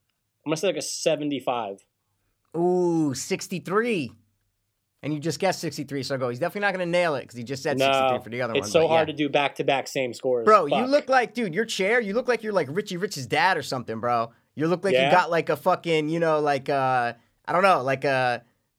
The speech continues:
Speaker 2: one of those, like, awesome business chair. It, it looks like one of those, like, royal business chairs, man.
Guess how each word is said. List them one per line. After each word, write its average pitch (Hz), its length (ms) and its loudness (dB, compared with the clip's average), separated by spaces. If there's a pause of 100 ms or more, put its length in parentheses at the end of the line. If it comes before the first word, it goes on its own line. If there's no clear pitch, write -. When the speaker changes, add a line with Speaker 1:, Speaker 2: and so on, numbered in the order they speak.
(100)
Speaker 2:
one 156 180 0
of 160 60 2
those, 151 180 2
like, 151 220 0
awesome 160 400 0
business 165 400 -2
chair. 208 140 0
It, 185 160 2
it 190 160 2
looks 202 160 -2
like 202 80 -2
one 196 100 2
of 196 60 2
those, 175 180 2
like, 156 200 2
royal 160 440 2
business 147 360 -4
chairs, 104 320 -6
man. 110 240 -8